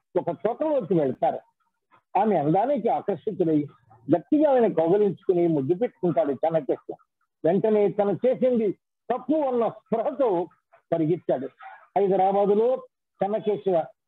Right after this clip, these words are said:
బిఏ classmate రాణి, ఆవిడ అప్పటికే గొప్ప స్త్రీవాది, అతన్ని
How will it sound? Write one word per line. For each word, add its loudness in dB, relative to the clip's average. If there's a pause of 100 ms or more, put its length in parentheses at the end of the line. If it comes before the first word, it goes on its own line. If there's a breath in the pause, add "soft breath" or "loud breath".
(160)
బిఏ 2
classmate -2
రాణి, 2 (440)
ఆవిడ 4
అప్పటికే 2
గొప్ప 0
స్త్రీవాది, 2 (500)
అతన్ని 2